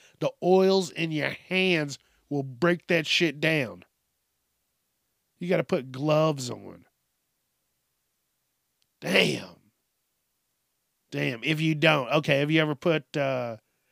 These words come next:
or seen someone put, um, what is that shit? Now I can't even think about it. Think of it. Um, cotton candy. They put cotton candy in water,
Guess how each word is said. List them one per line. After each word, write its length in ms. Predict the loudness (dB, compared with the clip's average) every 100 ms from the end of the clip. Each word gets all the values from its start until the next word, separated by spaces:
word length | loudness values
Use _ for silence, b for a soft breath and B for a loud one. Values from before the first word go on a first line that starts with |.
| _
or 120 | -4
seen 320 | -2 -2 -2 -4
someone 500 | -4 -4 -4 -6 -8
put, 600 | -6 -4 -4 -6 -12 -16 _ _ _ _ _ _ _ _ _ -16
um, 680 | -14 -12 -14 -16 -18 -20 _ _ _ _ _ _
what 180 | -14 -8
is 180 | -8 -8
that 160 | -12 -10
shit? 260 | -10 -12
Now 140 | -16 -16
I 60 |
can't 200 | -8 -6
even 160 | -6 -8
think 240 | -10 -14
about 180 | -14 -20 -20
it. 60 | _ _ _ -10
Think 180 | -8
of 140 | -10 -16
it. 140 | -20 -20
Um, 500 | -18 -18 -20 -20 -20 _ _ b b b -4
cotton 360 | -4 -4 -10
candy. 460 | -8 -8 -8 -16 -20 _ _ -8
They 100 | -6
put 240 | -4 -4
cotton 300 | -4 -4 -6
candy 420 | -4 -2 0 -2
in 440 | -4 -6 -6 -6 -6
water, 480 | 0 2 2 -2